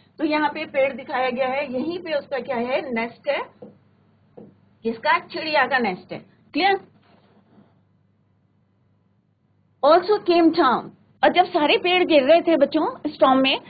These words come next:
तो क्या हुआ, ये वाला पेड़ भी जो है नीचे गिर गया, fall down। और क्या हुआ,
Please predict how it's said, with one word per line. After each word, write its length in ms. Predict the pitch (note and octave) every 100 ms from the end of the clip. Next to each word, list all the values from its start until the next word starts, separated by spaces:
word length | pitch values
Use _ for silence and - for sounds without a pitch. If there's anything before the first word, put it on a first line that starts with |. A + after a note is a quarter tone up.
| - -
तो 80 | -
क्या 200 | - F4
हुआ, 180 | E4+ E4+
ये 220 | E4+ D4+
वाला 220 | D#4 E4
पेड़ 320 | D#4+ D#4 C#4 C4
भी 140 | C#4
जो 140 | B3+
है 300 | C4 A#3 C#4
नीचे 280 | A3 - E4+ - _ A3+
गिर 200 | D4 A#3+
गया, 320 | G3+ D3 F#3+
fall 280 | C#4+ C#4+ C4
down। 160 | A#3 E3+ - - _ _ _ _
और 180 | C4 E4+
क्या 180 | E4+ E4+
हुआ, 280 | D4+ C#4+